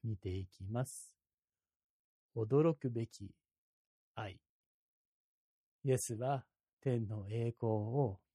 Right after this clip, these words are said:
去り、この世に赤ん坊としてくれました。イエスのこの地上での働きの最後の方に、イエスは逮捕され、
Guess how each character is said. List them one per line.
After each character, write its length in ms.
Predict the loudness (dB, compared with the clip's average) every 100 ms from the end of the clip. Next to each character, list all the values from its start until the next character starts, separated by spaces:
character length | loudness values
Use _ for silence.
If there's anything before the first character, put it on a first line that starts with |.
| _ _ _ _ _
去 220 | -8 -2 -2
り、 160 | -2 -10 _ _ _
こ 140 | -4 0
の 340 | 2 2 2 -2 _ -2
世 220 | 2 4
に 240 | 4 0 -6 _ _ _
赤 260 | -8 -2 0
ん 80 | 2
坊 160 | 2 2
と 180 | 2 2
し 100 | 2
て 200 | 2 0 _ _ _ _ _ _ _
く 140 | -8
れ 160 | -6 -6
ま 160 | -6 -8
し 180 | -12
た。 100 | -16 -20 _ _ _ _ _ _ _ _ _ _ _ 0
イ 100 | 0
エ 60 |
ス 180 | 2 2
の 220 | 2 0 -4 _ _ _ _ _ _
こ 120 | -4
の 240 | 0 0 -2 -14
地 160 | -12
上 380 | -6 -4 -2 2
で 140 | 4 4
の 200 | 2 -4 _ _
働 400 | -8 -4 -2 -2
き 200 | -4 -6
の 180 | -4 -6 _ _
最 300 | -6 0 0
後 160 | 2 4
の 100 | 4
方 220 | 4 4
に、 180 | 2 -2 -8 _ _ _ _ 0
イ 60 |
エ 80 | 0
ス 160 | 0 -4
は 160 | -4
逮 320 | -2 2 4
捕 140 | 2 -2
さ 200 | -4 -4
れ、 220 | -6 -10